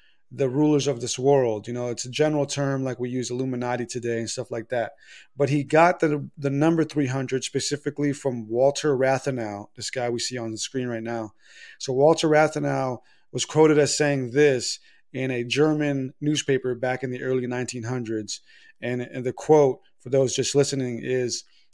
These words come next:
"Three hundred men, all of whom know one another, guide the economic destinies of the continent and seek their successors from their own milieu."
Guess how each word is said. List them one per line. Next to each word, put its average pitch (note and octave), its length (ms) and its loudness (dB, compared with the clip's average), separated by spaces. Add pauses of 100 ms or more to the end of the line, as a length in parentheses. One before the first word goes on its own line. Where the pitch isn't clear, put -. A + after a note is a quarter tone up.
(120)
"Three D#3 300 4
hundred D3+ 420 0
men, C3+ 520 0 (120)
all D3 240 4
of C#3+ 140 -2
whom C3+ 240 -2
know D3 180 4
one C3+ 240 0
another, A#2 480 -4 (380)
guide C#3+ 340 4
the D#3 160 -2
economic C#3+ 580 -2
destinies A#2 680 -2
of A#2+ 140 -8
the B2 80 -4
continent A#2+ 760 -8
and A#2+ 120 -10
seek D#3 380 -4
their D3 140 4
successors B2+ 800 -2 (280)
from C3+ 260 -8
their B2+ 240 -4
own C3+ 300 -4
milieu." B2 500 0